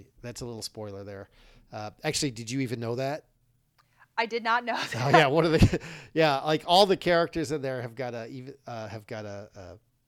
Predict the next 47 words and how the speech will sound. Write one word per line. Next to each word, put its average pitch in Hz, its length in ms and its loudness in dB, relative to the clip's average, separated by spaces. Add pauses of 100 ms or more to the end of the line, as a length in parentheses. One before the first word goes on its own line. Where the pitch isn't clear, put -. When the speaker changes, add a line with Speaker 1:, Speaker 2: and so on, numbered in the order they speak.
(1400)
Speaker 1:
you 131 80 -14
know, 92 320 -14
even 127 240 -10
the 117 80 -8
long 113 240 -8
dead 107 180 -14
characters. 104 440 -12
I - 80 -8
have 151 160 -2
a 127 60 -4
background 135 400 -4
in 117 60 -12
my 113 120 -10
mind 110 280 -12
for 120 120 -16
them, 101 240 -18
but - 100 -18 (500)
I 139 80 -8
don't 123 240 -10
ex-, - 180 -12 (280)
I 143 60 -6
don't 165 100 0
give 165 140 4
all 151 120 6
the 143 100 -2
background 120 420 -8
for 117 80 -12
every 101 120 -16
character. 104 360 -20 (600)
Uh, 120 140 -8
Speaker 2:
Well, - 40 -
that's 359 140 0
Speaker 1:
it 185 80 2
Speaker 2:
good. 165 80 0
Speaker 1:
very, 202 340 10
he's 180 180 4
a, 208 180 4
he's 190 160 0
a 226 40 6
minor 175 300 6
character, 107 440 -6
so 143 120 -8
that 151 160 -6
will 147 140 -4
help 160 260 -4
your 165 160 -2
enjoyment, 143 680 -2